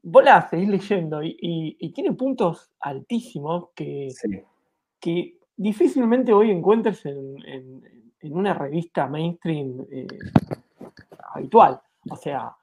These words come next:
Speaker 1: em, eh, justamente eso que, que vos remarcás, esa dinámica de personajes que realmente eran todos personajes, sacando Batman y alguno más, eran
Speaker 2: Ujú.
Speaker 1: todos personajes que no tenían nada para,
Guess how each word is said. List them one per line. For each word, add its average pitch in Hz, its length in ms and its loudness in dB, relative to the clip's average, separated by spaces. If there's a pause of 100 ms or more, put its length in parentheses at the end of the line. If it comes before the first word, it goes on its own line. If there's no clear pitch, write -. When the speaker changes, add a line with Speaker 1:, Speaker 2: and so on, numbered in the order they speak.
(140)
Speaker 1:
em, 147 840 -4
eh, 151 240 -6 (100)
justamente 240 560 2
eso 196 160 0
que, 151 180 0 (340)
que 175 80 4
vos 202 180 6
remarcás, 170 680 4
esa 202 220 2
dinámica 185 480 4
de 151 120 0
personajes 196 640 -6
que 151 300 -10 (160)
realmente 214 640 -2
eran 135 280 -4
todos - 220 2
personajes, 156 560 -8
sacando 156 420 -6
Batman 139 480 -4 (280)
y - 40 -16
alguno 147 320 -10
más, 165 220 0 (480)
eran 123 160 0
Speaker 2:
Ujú. 143 100 2
Speaker 1:
todos 233 220 0
personajes 170 540 -4
que 202 360 0 (180)
no 208 280 0
tenían 220 380 0
nada 214 260 4
para, 143 500 -2